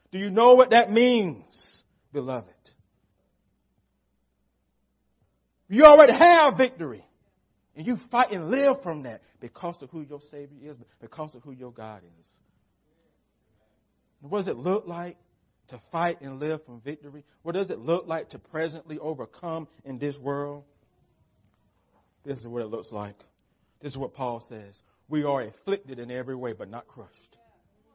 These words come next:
We are perplexed, but not driven to despair. We're persecuted, but not forsaken. We're struck down, but not destroyed." That is what it looks like to presently overcome in this life.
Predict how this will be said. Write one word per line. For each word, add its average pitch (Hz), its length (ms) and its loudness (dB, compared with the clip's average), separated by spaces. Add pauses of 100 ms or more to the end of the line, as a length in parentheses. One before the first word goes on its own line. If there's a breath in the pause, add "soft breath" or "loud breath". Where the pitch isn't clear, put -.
(840)
We 175 180 0
are 170 100 0
perplexed, - 800 2
but 147 160 -6
not 170 340 -2
driven 175 440 6
to 160 160 -14
despair. 143 720 -2 (180)
We're 170 200 0
persecuted, 240 920 6
but 165 140 -6
not 180 260 -6
forsaken. 247 600 2 (160 soft breath)
We're 196 100 4
struck 190 480 4
down, 262 500 4 (140)
but 208 160 0
not 226 320 4
destroyed." 214 800 10 (140 loud breath)
That 339 500 10
is 320 160 4
what 254 160 10
it 247 100 8
looks 220 220 4
like 226 140 2
to 180 80 -16
presently 202 400 -6
overcome 190 400 -6
in 180 100 -6
this 170 180 -8
life. 127 260 -10